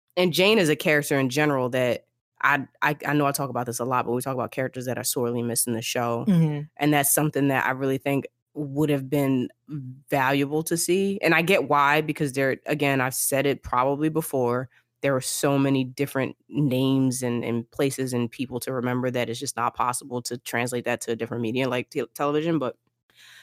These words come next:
Speaker 1: could have been cool. Could have been cool.
Speaker 2: Yeah, could have been.
Speaker 1: Um, but with that, talking about Jane, um, yeah,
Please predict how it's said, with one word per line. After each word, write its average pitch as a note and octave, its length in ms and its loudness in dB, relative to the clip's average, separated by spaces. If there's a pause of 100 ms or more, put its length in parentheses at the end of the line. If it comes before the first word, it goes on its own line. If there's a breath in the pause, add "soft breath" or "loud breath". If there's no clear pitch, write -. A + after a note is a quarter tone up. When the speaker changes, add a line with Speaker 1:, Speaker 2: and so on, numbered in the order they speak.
(140 loud breath)
Speaker 1:
could C#4+ 140 0
have C#4 60 0
been C#4 140 2
cool. A3 340 -4 (680)
Could A#3+ 140 0
have A#3 60 -6
been A#3+ 120 2
cool. F#3 460 -6
Speaker 2:
Yeah, E3+ 220 -2 (300)
could E3 120 2
have D#3+ 100 4
been. D#3+ 140 2
Speaker 1:
Um, D#3+ 300 0 (240)
but E3+ 220 0
with F3+ 240 0
that, D3 400 2 (380)
talking E3 260 0
about C3+ 220 2
Jane, C3 420 -2 (260)
um, C3+ 640 -2 (300)
yeah, F#3+ 320 0